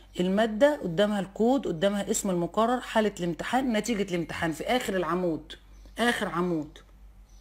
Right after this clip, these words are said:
خلاص، يبقى هتشوف حالة الامتحان. انت عندك خمس مواد هتبص على حالتهم، عندك سبع مواد هتبص على حالتهم. طب بس اللي انا عاوزة افهمه لك بسرعة، الحالة دي لو كتب لك باس معناه ان انت اجتزت خلاص.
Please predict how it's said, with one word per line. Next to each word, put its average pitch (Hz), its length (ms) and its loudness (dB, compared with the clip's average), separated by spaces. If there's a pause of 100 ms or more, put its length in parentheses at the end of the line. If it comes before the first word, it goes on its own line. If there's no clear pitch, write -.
(720)
خلاص، 196 600 0 (280)
يبقى 185 300 4
هتشوف 208 320 -2
حالة 220 320 2
الامتحان. 165 540 -4 (360)
انت 262 200 2
عندك 254 320 2
خمس 254 400 0
مواد 233 400 0
هتبص 190 420 0
على 170 180 0
حالتهم، 170 420 -2
عندك 226 440 -2
سبع 226 280 0
مواد 240 380 -2
هتبص 190 400 -2
على 170 180 0
حالتهم. 156 360 -6 (460)
طب 180 160 0
بس 240 220 0
اللي 226 100 0
انا 214 80 -4
عاوزة 220 220 0
افهمه 196 440 0
لك 220 200 -4
بسرعة، 254 500 0 (800)
الحالة 262 420 2
دي 247 220 2
لو 214 180 2
كتب 202 260 -2
لك 214 260 -2
باس 277 360 2
معناه 190 280 0
ان 226 120 0
انت 226 180 -2
اجتزت 190 600 0
خلاص. - 600 -6